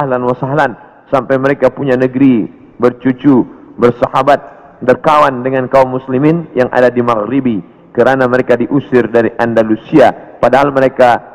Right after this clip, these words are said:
dekat dengan Andalusia, dekat dengan Kristian, dekat dengan Nasrani, tapi mereka justru lebih nyaman, lebih dekat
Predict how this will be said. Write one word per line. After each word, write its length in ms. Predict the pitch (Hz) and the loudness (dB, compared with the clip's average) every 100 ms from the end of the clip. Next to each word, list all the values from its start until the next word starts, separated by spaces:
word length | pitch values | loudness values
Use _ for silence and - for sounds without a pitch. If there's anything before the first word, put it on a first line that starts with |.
| - - - | -20 -20 -4
dekat 400 | 123 - - - | -4 0 -2 -2
dengan 240 | 123 123 - | -4 -4 -4
Andalusia, 720 | 120 120 117 117 - 151 104 - - - 131 | -2 0 0 -2 0 2 2 -4 -20 -6 -6
dekat 320 | - 147 - | 0 -2 -2
dengan 240 | 131 123 | -4 -4
Kristian, 640 | - 131 - - 139 110 90 - - - | -2 -4 -4 -2 0 -2 -8 -20 -20 -8
dekat 240 | 123 143 | -2 -2
dengan 240 | 135 127 127 | -2 -4 -2
Nasrani, 560 | 131 - 139 139 131 95 - - _ | -4 -2 0 0 -2 -8 -14 -20 _
tapi 320 | 123 - 117 | -2 0 -4
mereka 320 | 120 123 120 | -2 0 0
justru 400 | 123 135 - 151 165 147 - - - | 0 0 2 4 4 2 -4 -16 0
lebih 560 | 127 120 123 123 - | 0 2 -2 -4 -12
nyaman, 480 | 123 139 147 135 107 90 - _ | -4 -2 0 -2 -4 -14 -20 _
lebih 320 | 117 123 120 123 | -4 -2 0 0
dekat 400 | 127 127 120 | 0 0 -2